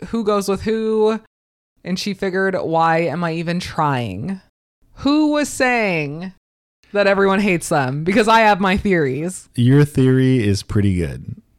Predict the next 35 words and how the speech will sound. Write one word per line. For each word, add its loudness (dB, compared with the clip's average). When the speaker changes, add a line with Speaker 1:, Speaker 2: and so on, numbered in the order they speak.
Speaker 1:
I -4
have -2
two 0
now. -4
Speaker 2:
Oh, 0
you 6
Speaker 1:
I've 4
Speaker 2:
have 4
two? 4
Speaker 1:
expanded. 2
Speaker 2:
Okay, 6
well, 4
what's 2
the -8
first? -10
Speaker 1:
The -2
first 0
one's 0
Mykelti. 0
That's -4
the 2
only 2
person -2
from -2
the -2
family 0
you're 0
talking -2
to -2
at 0
all. 0
Speaker 2:
That's -6
the 2
obvious 0
one. -2